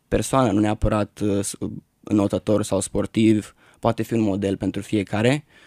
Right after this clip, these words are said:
Uh, cred că de la fiecare persoană avem câte ceva de învățat și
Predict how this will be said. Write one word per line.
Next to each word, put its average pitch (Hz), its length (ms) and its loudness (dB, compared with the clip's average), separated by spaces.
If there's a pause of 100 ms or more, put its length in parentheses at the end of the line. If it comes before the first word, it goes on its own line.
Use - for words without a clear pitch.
(300)
Uh, 110 380 0
cred 110 180 -6
că 110 200 0
de 104 120 -4
la 104 120 0
fiecare 101 440 -2
persoană 98 320 -4
avem 98 200 -2
câte 101 180 -8
ceva 101 300 -6
de 101 120 -2
învățat 98 640 -4 (420)
și 107 1040 0